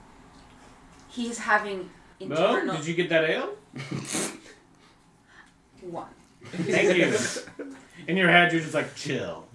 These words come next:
Speaker 2: <laughs> Like, and it sounds like, like, an aberrant <laughs> horror, just like, "Chill." <laughs>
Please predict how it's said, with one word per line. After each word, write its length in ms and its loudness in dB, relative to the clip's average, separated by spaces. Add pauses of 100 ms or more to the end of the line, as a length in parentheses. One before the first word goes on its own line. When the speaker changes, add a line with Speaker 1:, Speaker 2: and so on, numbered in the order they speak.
(160)
Speaker 2:
<laughs> 280 -12
Like, 400 4
and 120 4
it 120 -2
sounds 240 0
like, 220 -2 (240)
like, 300 0
an 140 -10
aberrant 540 0
<laughs> 80 -2
horror, 500 6
just 240 -2
like, 140 -6 (220)
"Chill." 840 0 (100)
<laughs> 2250 -4